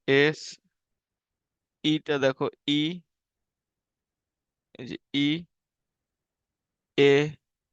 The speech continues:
সি, সি ওয়ান, স্ক্রিনশট তুলছো আশা করি। এবার বি, সি ওয়ান। ঠিক আছে,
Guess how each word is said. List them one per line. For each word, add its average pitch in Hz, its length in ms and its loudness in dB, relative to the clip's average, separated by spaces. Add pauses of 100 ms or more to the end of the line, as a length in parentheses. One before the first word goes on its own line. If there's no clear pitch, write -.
(160)
সি, - 260 -6 (120)
সি - 200 -8
ওয়ান, 123 240 -4 (540)
স্ক্রিনশট 135 400 -8
তুলছো 139 260 -6
আশা 131 180 0
করি। 131 180 -6 (580)
এবার 131 280 2
বি, 143 240 2 (600)
সি - 260 -6
ওয়ান। 123 240 0 (760)
ঠিক 151 160 -6
আছে, 165 220 -4